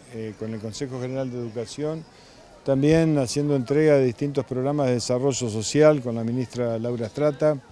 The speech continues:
Es uno de los lugares más lindos que tiene la provincia, con árboles añosos, con un parque realmente maravilloso y con una vista al río,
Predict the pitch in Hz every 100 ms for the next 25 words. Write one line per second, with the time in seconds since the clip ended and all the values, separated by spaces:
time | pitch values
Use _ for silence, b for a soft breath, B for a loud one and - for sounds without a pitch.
0 | - 127 - 143 139 113 117 120 147 151
1 | 127 147 135 165 147 123 117 131 135 127
2 | 113 123 143 151 127 147 147 123 B B
3 | B B B _ - 120 120 120 127 139
4 | 135 123 104 117 135 151 147 - 135 135
5 | 117 123 120 107 - 147 139 120 123 117
6 | 98 - - - 120 127 127 135 127 135
7 | 127 117 101 87 - - 117 123 127 127
8 | 156 151 160 127 123 123 151 - 123 117
9 | 180 123